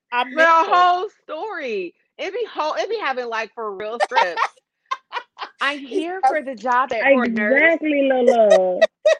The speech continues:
Speaker 3: Lola, I'm trying to see some fucking, anybody trying to hear no goddamn
Speaker 2: Yes.
Speaker 3: story, man.
Speaker 2: There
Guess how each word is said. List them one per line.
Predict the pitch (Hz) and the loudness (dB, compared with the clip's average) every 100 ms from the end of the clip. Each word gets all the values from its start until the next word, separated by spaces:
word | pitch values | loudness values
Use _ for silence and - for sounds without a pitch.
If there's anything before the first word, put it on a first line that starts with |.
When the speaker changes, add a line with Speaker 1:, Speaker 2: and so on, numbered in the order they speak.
| _ 587 - - - - | _ -8 -8 -10 -16 -10
Speaker 3:
Lola, | 226 233 277 277 247 226 | -8 -6 -4 -2 0 0
I'm | 294 311 - | -2 -4 0
trying | 294 254 | 2 2
to | 247 - | 0 -2
see | 220 214 | -4 -2
some | 196 180 - | -2 -4 -2
fucking, | 190 208 | 0 2
anybody | 220 233 233 233 | 2 2 0 -2
trying | 220 208 220 | -4 -2 0
to | |
hear | 233 208 | 2 4
no | 220 226 | 6 4
goddamn | 196 196 196 | 6 4 4
Speaker 2:
Yes. | 254 185 202 233 214 | 0 0 2 0 0
Speaker 3:
story, | 247 269 277 269 247 | 4 8 8 6 0
man. | 247 247 240 214 208 208 | -2 4 6 6 6 2
Speaker 2:
There | 208 | -2